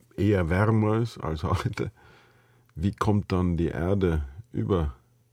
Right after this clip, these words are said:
das Wasser? Wie entsteht Festland?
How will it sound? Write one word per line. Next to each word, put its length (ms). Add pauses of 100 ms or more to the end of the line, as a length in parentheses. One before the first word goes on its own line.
(120)
das 200
Wasser? 440 (340)
Wie 180
entsteht 560
Festland? 720